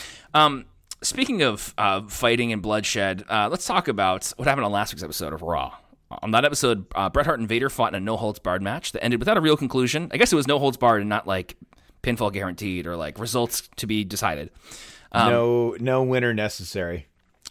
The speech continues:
Speaker 1: No winner necessary. It's a no winner necessary match. In this match, it doesn't matter if there's a winner or loser. Uh, <laughs> also, last week, Steve Austin hit a stunner on Commissioner Slaughter. He also ran out a couple more times.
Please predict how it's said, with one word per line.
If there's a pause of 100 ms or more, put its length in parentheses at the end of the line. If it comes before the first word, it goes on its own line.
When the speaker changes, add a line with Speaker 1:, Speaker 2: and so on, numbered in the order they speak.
Speaker 1:
No
winner
necessary.
It's
a
no
winner
necessary
match.
In
this
match,
it
doesn't
matter
if
there's
a
winner
or
loser. (840)
Uh, (360)
<laughs>
also, (140)
last
week, (160)
Steve
Austin
hit
a
stunner
on
Commissioner
Slaughter. (240)
He
also
ran
out
a
couple
more
times.